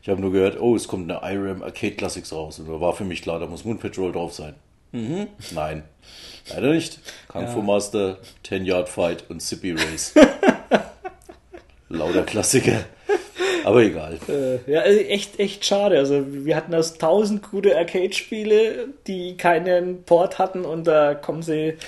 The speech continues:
Speaker 1: Ja, vor allem bilde ich mir ein, dass das, dass das Ding sogar offiziell Iron Arcade Classics Volume One hieß. So
Speaker 2: Ja.
Speaker 1: ein Motto, als gäb's da eben, als würden dann noch Nachfolger kommen. Aber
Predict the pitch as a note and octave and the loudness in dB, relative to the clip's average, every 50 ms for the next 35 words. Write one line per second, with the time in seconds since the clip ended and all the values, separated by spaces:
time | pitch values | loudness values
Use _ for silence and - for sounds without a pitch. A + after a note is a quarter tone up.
0 | - - - - G2 - - B2 A2+ A#2+ A#2+ G#2 B2 B2+ B2+ C3+ C3 C#3 B2 A#2 | -18 -16 -10 -8 -6 0 2 2 2 2 2 2 2 0 0 0 0 0 2 2
1 | - - F#2 G2+ A2+ B2+ B2 A2+ - - B2 A2 G#2 G2+ A2 G#2+ - A2 - A2+ | 2 2 0 -2 0 0 -2 -2 -2 -2 -2 -2 -2 -4 -6 -6 -6 -6 -6 -8
2 | G#2 - - A2+ - - A2+ A2 G#2 A2 G2 G#2 G#2+ G2+ G#2 - - - - - | -8 -8 -8 -8 -8 -8 -8 -6 -6 -4 -4 -2 -2 -2 -4 -6 -10 -12 -8 -6
3 | G2+ G#2 E2+ - F#2 G2 G#2 G#2+ G2+ G2 F#2 - - G2 F#2+ - G2 F2 F2 F2+ | -4 -4 -2 -2 -4 -4 -4 -6 -6 -8 -6 -6 -6 -8 -6 -6 -8 -10 -10 -10
4 | - - F#2+ F#2 F2+ F2+ F#2 F2 E2+ D#2 E2+ F#2+ G#2+ A2+ G2 E2 E2 E2 D#2+ - | -10 -6 -4 -4 -4 -6 -8 -10 -8 -4 -4 -2 -2 -4 -6 -8 -10 -12 -12 -10
5 | - F#2 F2 F2 E2+ D#2+ C#2 C#2+ F2 F2+ F2 F2 F#2+ D#2+ D#2 F#2 F2 F2+ - G#2+ | -8 -6 -6 -4 -4 -6 -6 -6 -6 -6 -6 -8 -10 -10 -8 -8 -8 -6 -4 -2
6 | G2 F2+ E2 F2+ - - G2+ G2+ - - - - G2 F#2+ D2 F2 F#2 F2+ F#2+ F#2 | -2 -2 -4 -4 -6 -8 -8 -8 -8 -8 -4 -2 -2 -2 -2 -4 -6 -6 -6 -6
7 | F2+ F2+ F2+ - G2+ F#2+ G2 F#2+ F#2+ F#2 F#2+ F#2 F2+ F2 F#2 G#2 - - G#2+ F#2+ | -6 -6 -6 -6 -6 -4 -4 -4 -4 -4 -4 -6 -4 -6 -6 -6 -6 -6 -4 -4
8 | F#2 F2+ F2+ - F2+ D#2+ E2 E2 - - F2 D#2+ F2 F2 E2+ E2 | -4 -6 -8 -8 -10 -10 -10 -8 -6 -6 -4 -4 -4 -4 -4 -6